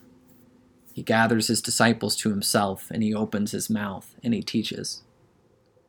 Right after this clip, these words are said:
Christ himself establishes the very way, the pattern, and the office in which every good preacher must follow whom he sends to preach a sermon. First,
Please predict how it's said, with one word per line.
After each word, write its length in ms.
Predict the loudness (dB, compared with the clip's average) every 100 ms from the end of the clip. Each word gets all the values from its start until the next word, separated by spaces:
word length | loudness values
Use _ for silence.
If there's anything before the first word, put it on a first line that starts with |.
| _ _ _ _ _ _ _ _ _ -16
Christ 480 | 0 6 6 4 0
himself 560 | 0 0 4 4 2 -2
establishes 840 | -4 0 2 2 0 -2 0 0 0
the 120 | -2
very 340 | -2 0 -2 -4
way, 600 | -4 -4 -2 -2 -2 -6 _ _ _ _
the 80 | -12
pattern, 640 | -8 -4 -2 2 0 0 -8 -18 -20 -20 _ _
and 100 | -2
the 120 | 2 4
office 580 | 4 2 0 -6 -4
in 140 | 0 2
which 200 | 0 0
every 300 | -2 2 2
good 340 | 2 2 0 -2
preacher 560 | 0 0 0 -2 -4 -10 _ -20 _
must 300 | 2 2 2
follow 640 | 2 4 6 4 2 -2 -8 _
whom 180 | -2 0
he 160 | 2 0
sends 500 | 2 2 4 2 -2
to 80 |
preach 340 | -4 -2 -2 -2
a 60 |
sermon. 480 | -2 0 0 -2 -6 -18 _ _ _ _ _ _ _ _ _ _
First, 560 | 0 2 2 -2 -6